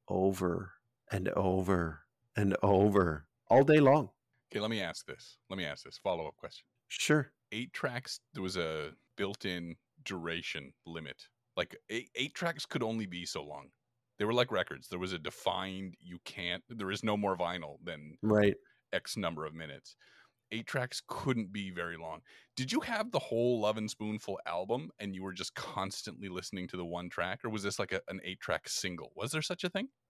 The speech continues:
Speaker 2: Holy crap, you don't even remember. <laughs>
Speaker 1: Great question. I don't know,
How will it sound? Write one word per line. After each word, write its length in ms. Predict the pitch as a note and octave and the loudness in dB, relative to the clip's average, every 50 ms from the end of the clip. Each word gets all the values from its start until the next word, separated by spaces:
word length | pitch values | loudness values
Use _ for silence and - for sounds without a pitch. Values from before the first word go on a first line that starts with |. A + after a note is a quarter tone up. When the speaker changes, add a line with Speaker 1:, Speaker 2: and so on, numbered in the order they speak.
| _ - - - | _ -20 -12 -4
Speaker 2:
Holy 200 | - A2+ A2+ - | -4 -2 -2 2
crap, 220 | - G2+ F#2+ F#2 | 4 4 4 4
you 60 | G#2 G#2 | 4 0
don't 140 | A#2 A#2+ | 0 0
even 160 | A#2 G#2+ G#2 F#2+ | 0 0 0 0
remember. 340 | F#2 G2 A2 G#2 F#2 D#2+ _ _ - - | 2 2 2 2 0 -2 _ _ -6 -6
<laughs> 480 | E4+ - - - - - - - - | -6 -6 -6 -8 -10 -10 -10 -6 2
Speaker 1:
Great 320 | - B2+ B2 C3 D#3 D#3 - | 6 8 10 10 10 8 8
question. 460 | - C#3+ C3 C3 - - D#3+ D3+ - | 8 10 10 10 10 10 8 8 8
I 140 | - A2+ A2+ | 8 6 6
don't 280 | G#2+ B2+ C3+ A2 G2+ | 8 6 6 6 6
know, 580 | A2+ A2 G#2+ G#2+ G#2+ A#2 C3 D3 E3 E3 D#3+ | 6 6 8 8 8 8 8 8 6 4 -2